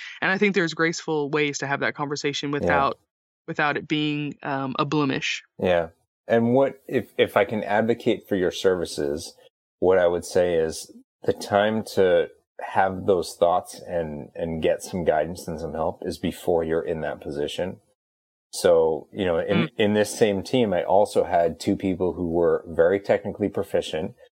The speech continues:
Speaker 2: whose boss was talking about grooming them for future management positions. And I give them a ton of credit for saying, "I don't wanna manage. I just, I wanna do what I'm doing. And,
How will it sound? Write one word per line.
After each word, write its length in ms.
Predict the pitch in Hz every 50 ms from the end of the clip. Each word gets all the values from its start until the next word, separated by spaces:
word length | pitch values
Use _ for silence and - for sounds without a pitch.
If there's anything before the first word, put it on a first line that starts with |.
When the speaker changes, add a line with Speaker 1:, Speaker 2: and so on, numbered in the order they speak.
| _ _ _ _ _ _ _
Speaker 2:
whose 500 | - 98 92 90 87 82 82 - - - -
boss 500 | - 98 - 95 87 90 92 - - -
was 220 | 95 90 82 - -
talking 520 | - - - 98 98 - - 107 98 92
about 440 | 92 87 82 85 85 85 82 82 82
grooming 460 | 82 87 95 95 98 98 95 92 87
them 300 | 85 82 82 82 87 90
for 280 | - - - 87 82 -
future 400 | - - 95 90 - - 87 82
management 500 | 82 87 98 110 110 98 87 82 73 69
positions. 680 | - 78 73 76 73 - - 73 69 71 73 - - _ _ - _ _ _ _ _ _ _ -
And 260 | 87 92 90 82 - -
I 140 | - 90 95
give 220 | 98 101 110 110 110
them 200 | 120 110 104 - -
a 60 | 95
ton 320 | - - - - 101 101
of 160 | 98 95 - -
credit 520 | - - 113 135 120 - - - - _ _ _ _ _ - -
for 520 | - - - 95 87 87 85 82 80 - -
saying, 500 | - - - 98 98 95 95 90 90 - - _ _
"I 200 | - 95 104 127
don't 160 | 160 185 160
wanna 200 | 92 87 - -
manage. 640 | 71 76 76 69 69 71 73 92 123 - - - - _ _ _ _ _ _ _ _ _ _ _ _ _ _ _ _ _ 95
I 60 | 107
just, 400 | 107 107 113 120 113 - - -
I 120 | - - 98
wanna 280 | - 98 101 101 107
do 200 | 101 95 98 95
what 120 | 104 104 98
I'm 160 | 90 87 85
doing. 460 | 87 95 110 107 87 82 80 80 82
And, 480 | 73 71 82 82 82 82 80 76 82